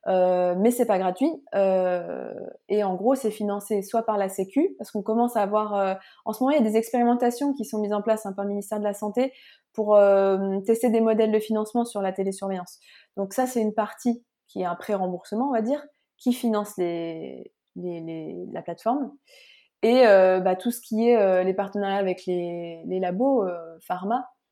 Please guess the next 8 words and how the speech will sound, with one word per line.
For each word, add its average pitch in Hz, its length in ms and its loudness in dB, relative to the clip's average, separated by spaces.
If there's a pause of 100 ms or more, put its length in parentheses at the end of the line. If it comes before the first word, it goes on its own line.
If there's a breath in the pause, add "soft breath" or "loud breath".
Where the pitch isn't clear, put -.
(440)
en 185 100 -10
gros, 196 220 0
c'est, 185 280 -4
c'est - 240 -8
eux 240 140 0
qui 196 260 -6
sponsorisent 196 680 -2
ou 180 220 -8